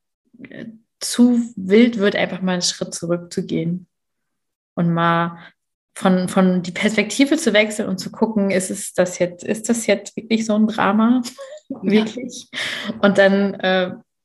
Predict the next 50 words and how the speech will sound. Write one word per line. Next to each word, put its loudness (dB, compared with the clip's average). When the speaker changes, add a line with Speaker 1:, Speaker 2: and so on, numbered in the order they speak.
Speaker 1:
schüttelt -6
man 0
vielleicht 0
selber 0
schon -6
den -6
Kopf -8
und -4
sagt, -4
„Nee, -8
es -20
ist -14
gar 2
nicht -4
so -8
schlimm.“ -4
Das 0
Speaker 2:
Ja, 2
dass 2
man 2
vielleicht -2
mal 2
einfach -2
guckt, 0
welche 6
Schlachten 0
überhaupt 2
geschlagen 0
werden 4
müssen 2
oder 4
ob -4
man 0
einfach -4
mal -2
fünf -6
gerade -4
sein -4
lassen -8
kann. -10
Speaker 1:
Genau. -2
Speaker 2:
So -6
meinst -8
Speaker 1:
Ja. -8
Speaker 2:
du? -14
Mhm. -14
Ja, 2
finde -2
ich -4
gut. 0